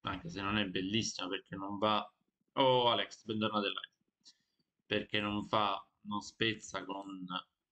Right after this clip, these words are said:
la situazione, ma a noi ce ne frega poco.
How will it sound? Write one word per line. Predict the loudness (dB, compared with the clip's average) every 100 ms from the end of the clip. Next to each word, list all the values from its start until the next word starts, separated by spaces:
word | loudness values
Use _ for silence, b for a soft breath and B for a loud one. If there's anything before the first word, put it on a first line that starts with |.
| _ _ _ _ _ _ _ _ _ _ _ _ _
la | -10
situazione, | -8 -4 -2 -2 -2 0 4 4 2 -2
ma | 0 2
a | 2
noi | 0 -6 -6
ce | -4 -4
ne | -6
frega | -6 -2 -2 -2 -6 -4
poco. | -2 0 0 0 0 0